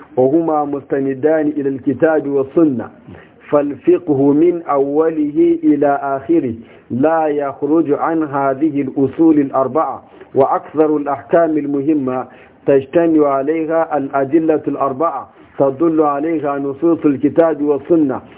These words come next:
ويجمع عليها العلم-، ويجمع عليها العلماء، ويدل عليها القياس الصحيح لما فيها من المنافع والمصالح إن كانت مأمورا به،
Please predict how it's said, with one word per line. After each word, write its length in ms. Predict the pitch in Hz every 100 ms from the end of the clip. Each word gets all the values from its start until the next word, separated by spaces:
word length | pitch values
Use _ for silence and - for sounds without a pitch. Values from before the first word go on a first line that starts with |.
| - -
ويجمع 1000 | 131 139 147 165 147 143 139 156 160 147
عليها 420 | 139 143 165 151
العلم-، 460 | 139 139 139 139 143
ويجمع 840 | - 139 139 170 143 143 151 156 143
عليها 360 | 139 151 160 143
العلماء، 560 | 139 139 139 156 156 - - _ _ _ - _ _ _ _ _ - - 90
ويدل 580 | 135 151 143 156 175 160
عليها 720 | 147 143 156 165 165 165 147
القياس 500 | 139 - 143 160 165 160
الصحيح 460 | 143 151 160 151 107 - -
لما 500 | 131 151 147 147 147
فيها 520 | 139 160 170 151 143
من 240 | 135 165 160
المنافع 880 | 151 143 143 156 160 143 165 156 143
والمصالح 680 | 156 170 165 170 160 131 - - - -
إن 240 | 143 143
كانت 560 | 135 170 170 160 143 139
مأمورا 520 | 139 131 151 170 156
به، 240 | 135 123